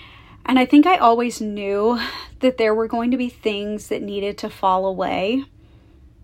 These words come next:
in order for me to evolve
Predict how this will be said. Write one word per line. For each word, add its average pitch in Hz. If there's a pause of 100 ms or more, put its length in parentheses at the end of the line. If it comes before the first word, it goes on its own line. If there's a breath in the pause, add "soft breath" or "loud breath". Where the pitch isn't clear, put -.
(180)
in 233
order 214
for 214
me 202
to 196 (580)
evolve 190